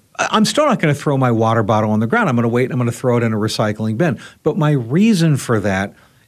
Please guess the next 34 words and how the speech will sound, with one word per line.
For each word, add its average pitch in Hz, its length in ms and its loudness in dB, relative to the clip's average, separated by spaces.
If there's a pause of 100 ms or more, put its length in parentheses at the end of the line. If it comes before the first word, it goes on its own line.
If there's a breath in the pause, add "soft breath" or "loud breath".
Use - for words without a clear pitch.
(100)
is 127 140 0
not 160 240 0
because 147 340 -2
I 127 100 2
feel 127 220 -2
some 127 220 -2
kind 123 240 -2
of 107 80 -4
an, 113 300 -4
an 131 100 0
emotional 120 880 0
need 135 400 0
to 123 60 -6
protect - 640 -6 (240 soft breath)
the - 120 -2
purity 143 560 -2
of 95 140 -4
the 104 100 -4
dirt 113 400 -4
that 113 120 -4
I'm 107 140 0
walking 123 460 0
on, 95 240 -4 (420 loud breath)
but 170 80 0
it's 175 120 0
because 170 340 0
I 156 40 0
don't 151 200 -2
wanna 135 160 -4
be 123 160 -4
disrespectful 127 880 -4
to - 160 -8
my 113 320 -2 (240 loud breath)
neighbor. 117 480 0